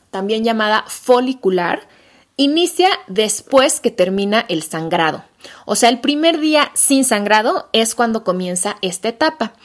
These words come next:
y se denomina folicular porque se desarrollan los folículos, que son cavidades en el ovario llenas del fluido que contiene el ovocito, que es un óvulo que no se ha desarrollado.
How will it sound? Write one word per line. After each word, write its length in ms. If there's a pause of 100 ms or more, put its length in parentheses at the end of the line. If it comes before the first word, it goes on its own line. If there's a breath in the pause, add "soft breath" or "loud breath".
(300 loud breath)
y 140
se 100
denomina 480
folicular 920
porque 580 (400 soft breath)
se 220
desarrollan 560
los 200
folículos, 760
que 140
son 680 (140)
cavidades 640
en 100
el 120
ovario 600
llenas 540
del 180
fluido 480
que 140
contiene 380
el 100
ovocito, 580 (220)
que 80
es 100
un 220
óvulo 400
que 80
no 100
se 140
ha 20
desarrollado. 640